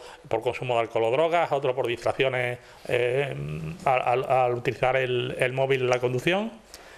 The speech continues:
Y luego, bueno, se van desarrollando esta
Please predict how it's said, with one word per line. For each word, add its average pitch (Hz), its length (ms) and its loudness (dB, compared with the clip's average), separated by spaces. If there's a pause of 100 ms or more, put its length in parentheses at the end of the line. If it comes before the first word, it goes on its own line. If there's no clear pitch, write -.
(220)
Y 151 120 2
luego, 160 300 4
bueno, 151 300 -2
se 123 100 2
van 127 100 2
desarrollando 143 680 2 (260)
esta 120 640 2